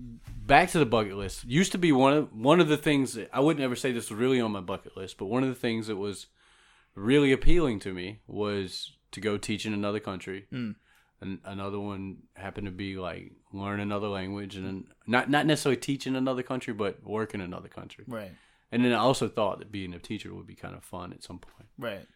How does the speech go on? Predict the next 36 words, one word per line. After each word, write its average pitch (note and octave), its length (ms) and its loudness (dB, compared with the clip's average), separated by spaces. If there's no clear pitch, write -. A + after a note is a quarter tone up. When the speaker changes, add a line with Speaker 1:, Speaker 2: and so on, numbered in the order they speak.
Speaker 1:
So - 140 -4
now B2+ 260 6
I A#2 80 4
guess, C#3+ 280 0
I D#3 100 -2
guess, G3+ 260 6
like, D#3 380 4
I C#3+ 80 -2
guess A3 220 8
I E3+ 120 8
am, E3 360 4
I B2 80 0
do D3 200 6
have B2 200 6
a G2 60 -4
bucket F#2 320 -6
list, F#2 260 -8
but G2 80 -4
I G2+ 80 -2
don't G2+ 180 -2
call F#2+ 260 -2
it E2+ 60 -12
that. F2+ 220 -12
And G#2 100 -14
I'm, F#2+ 260 -8
like, F#2 300 -6
kinda F2+ 400 -4
slowly F#2+ 540 -8
ticking F#2 300 -10
it F2 120 -8
off F2 240 -6
throughout F2 280 -8
my F2 80 -10
life. F2 340 -10
Speaker 2:
That's C#3+ 140 -6
perfect. C#3 440 -4